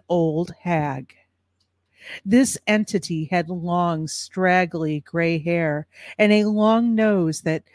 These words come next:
kind of looked like an old caricature of the cartoon witches we used to see back in the day. Long and pointed downward,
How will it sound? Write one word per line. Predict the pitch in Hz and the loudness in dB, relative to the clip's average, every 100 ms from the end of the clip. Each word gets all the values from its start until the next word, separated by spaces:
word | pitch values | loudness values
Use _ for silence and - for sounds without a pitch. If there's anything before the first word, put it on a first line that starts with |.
| - _ | -20 _
kind | - 311 330 | -6 -4 -2
of | 247 | -4
looked | 226 220 180 - | 0 0 -2 -4
like | 180 - | -6 -4
an | 175 - | -6 -4
old | 196 190 | -4 -4
caricature | - - 196 190 170 - - 156 156 | -6 -2 -2 -2 -6 -10 -6 -2 -2
of | 143 | -4
the | 165 | -8
cartoon | - 202 190 - - 190 185 | -4 -2 -2 -4 -4 -4 -2
witches | 180 180 160 147 147 - - - - | -2 -2 -4 -4 -4 -12 -20 -16 0
we | 233 | 4
used | 233 240 - | 4 2 0
to | 196 | -6
see | - 220 196 | -4 0 0
back | 143 165 156 - | 0 0 0 -2
in | 151 | -6
the | 147 | -6
day. | 170 160 143 135 151 _ _ _ _ _ _ _ _ | -4 -2 -4 -6 -12 _ _ _ _ _ _ _ _
Long | 185 165 170 175 180 180 | -4 2 2 2 0 -2
and | 180 165 | -4 -4
pointed | - 185 185 185 | -2 -2 0 -2
downward, | 165 180 170 165 147 139 147 | -2 -2 0 -2 -2 -4 -6